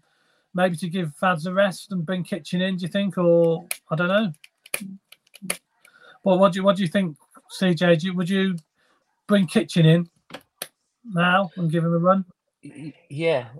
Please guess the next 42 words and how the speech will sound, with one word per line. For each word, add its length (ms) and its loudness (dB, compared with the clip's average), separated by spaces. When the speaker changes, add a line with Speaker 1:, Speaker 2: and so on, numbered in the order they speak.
Speaker 2:
I 60 -8
mean, 140 -4
as, 200 -4
as 180 -4
I 40 -6
said, 340 0
I 100 -4
do, 300 -6
I 100 -8
do 260 -4
think 380 -6
that 300 -10
we've 240 -8
got 240 -6
five 260 2
centre 380 -6
halves 260 -2
there. 300 -10
Speaker 1:
Yeah. 240 6
Speaker 2:
One 140 6
of 100 -4
them's 260 -8
more 200 0
of 80 -6
a 60 -8
two-way 500 0
centre 260 -6
half 240 -4
in 120 -12
go 140 -4
midfield, 420 -4
Speaker 1:
Yeah. 100 2
Speaker 2:
Danny 340 -2
Latabodio, 400 -4
Speaker 1:
I, 180 8
I 40 2
Speaker 2:
but 100 -2
Speaker 1:
agree. 260 -2
I 140 -8
agree, 300 -6
yeah. 100 -10
Speaker 2:
I, 160 -4